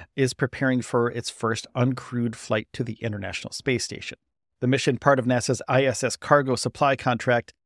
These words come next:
is unique as the Dream Chaser will land at the Kennedy Space Center, unlike other cargo spacecraft. The first launch is planned before summer twenty twenty-four on a Vulcan Centaur rocket. Its SpaceX is set to conduct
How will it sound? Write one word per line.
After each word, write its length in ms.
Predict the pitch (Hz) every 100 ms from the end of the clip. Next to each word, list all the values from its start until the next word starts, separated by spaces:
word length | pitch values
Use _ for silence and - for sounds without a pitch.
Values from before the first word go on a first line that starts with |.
| _ -
is 160 | 123
unique 360 | 139 127 139 -
as 100 | 120
the 100 | 113
Dream 320 | 101 131 156
Chaser 420 | 135 143 123 131
will 220 | 107 110 104
land 300 | 123 139 135
at 100 | 120
the 80 |
Kennedy 300 | - 110 101
Space 320 | 98 - 123 -
Center, 280 | 127 120 - _ _ -
unlike 400 | 139 135 127 -
other 220 | 113 113
cargo 380 | - - 110 98
spacecraft. 720 | - - - - - - - _ _ _
The 80 | 120
first 300 | - 214 -
launch 260 | 170 160 -
is 120 | 135
planned 260 | - 139 127
before 300 | - 127 110
summer 240 | 131 120
twenty 240 | - 123
twenty-four 560 | - 113 110 143 170 190 _ _ _
on 80 | 131
a 80 | 135
Vulcan 520 | 104 123 127 135 120
Centaur 460 | - 117 110 107 95
rocket. 440 | 104 107 - - _ _ _ _ _ _ _ _ _ -
Its 200 | 131 -
SpaceX 500 | 143 143 160 151 -
is 120 | 151
set 160 | - 147
to 60 | -
conduct 380 | 123 139 -